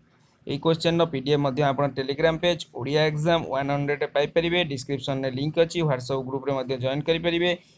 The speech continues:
ଏଏସ୍ଓ ପାଇଁ ଆପଣଙ୍କର ସ୍ପେଶାଲ କ୍ଲାସ୍ ଷ୍ଟାର୍ଟ ହେଉଯାଉଛି ତିନି ତାରିଖଠୁ, ଆସନ୍ତାକାଲିଠାରୁ। ଏଏସ୍ଓ ପାଇଁ ସ୍ପେଶାଲ କ୍ଲାସ୍ରେ ଆପଣଙ୍କର ରହିବ ସ୍ପେଶାଲ ମ୍ୟାଥ୍, ସ୍ପେଶାଲ ରିଜନିଂ କ୍ଲାସ୍, ସ୍ପେଶାଲ ଇଂଲିଶ କ୍ଲାସ୍ ଏବଂ ସ୍ପେଶାଲ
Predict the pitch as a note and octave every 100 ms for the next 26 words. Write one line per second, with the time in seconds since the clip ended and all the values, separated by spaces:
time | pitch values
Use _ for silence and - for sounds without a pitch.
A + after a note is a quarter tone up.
0 | - B2 C#3 C#3 D3 C#3 D#3 E3 C#3+ C#3
1 | C3 C3 C3 B2+ B2+ C#3+ - C#3+ C#3 -
2 | - _ _ - - C3+ C#3 D#3+ E3+ F3
3 | E3+ F3 E3+ C3+ C3 B2+ D3+ D3+ F3 E3
4 | C#3+ C3+ C#3 C#3 C#3 D3 F3 F3+ F#3 -
5 | _ _ _ _ _ _ _ _ _ _
6 | _ - C#3+ C#3 D3 D3 D3 C3+ B2 D3
7 | E3 E3 E3+ D3 C#3 C3+ C3 C3+ C#3+ C#3
8 | C#3 F#3+ _ _ - C3+ B2 C#3 C3+ C3+
9 | E3+ F3 - - - B2 C3+ C3+ C3 B2+
10 | A#2+ D3 E3 F3+ F3+ F3 F3 F3 - C3+
11 | B2 C3+ B2 B2 C#3 D#3+ F#3 F3 D#3+ C3+
12 | C3 B2 A#2+ G3